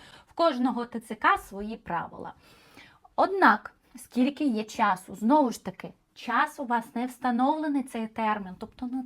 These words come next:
це не визначено. Жодних змін до законодавства не було. Тобто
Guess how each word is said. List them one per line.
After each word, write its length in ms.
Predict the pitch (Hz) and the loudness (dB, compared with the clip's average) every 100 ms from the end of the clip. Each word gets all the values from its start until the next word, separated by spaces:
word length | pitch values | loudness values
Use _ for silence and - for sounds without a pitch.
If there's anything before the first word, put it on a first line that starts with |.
| - | -6
це 140 | 254 | -2
не 160 | 262 254 | 0 0
визначено. 640 | 208 240 214 170 - 180 185 | 0 -4 -4 -8 -12 -16 -14
Жодних 580 | 185 254 370 370 349 285 | -4 2 2 2 -2 -2
змін 360 | 240 226 277 | 0 2 2
до 120 | 339 311 | 0 -4
законодавства 800 | 294 254 240 226 226 214 - 185 - | -4 -2 2 4 4 0 -10 -16 -8
не 200 | 226 262 | -2 0
було. 540 | 226 226 233 233 - - - - - | 0 0 2 2 0 -6 -20 -20 0
Тобто 360 | 185 - 240 | 0 2 -6